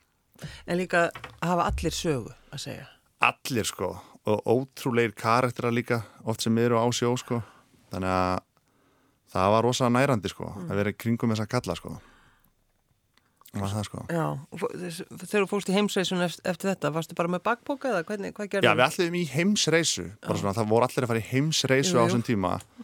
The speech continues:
Speaker 2: En svo náttúrulega féll, eh, krónan, þetta var þarna tvö þúsund og átta, níu, já. Þannig að allt var svo dýrt. Eina landi þar sem að, sem sagt,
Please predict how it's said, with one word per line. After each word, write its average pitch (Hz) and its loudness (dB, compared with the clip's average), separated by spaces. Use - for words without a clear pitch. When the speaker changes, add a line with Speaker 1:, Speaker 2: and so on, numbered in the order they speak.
Speaker 2:
En - -4
svo 117 4
náttúrulega 117 2
féll, - 0
eh, - -10
krónan, 143 2
þetta 90 0
var 104 4
þarna 104 -2
tvö 127 2
þúsund 113 0
og 104 2
átta, 104 -2
níu, 101 0
já. 87 -2
Þannig 98 0
að 95 4
allt - 0
var 120 4
svo 104 -2
dýrt. - -4
Eina 151 4
landi 139 2
þar 107 0
sem 110 2
að, 107 4
sem 104 -4
sagt, - -8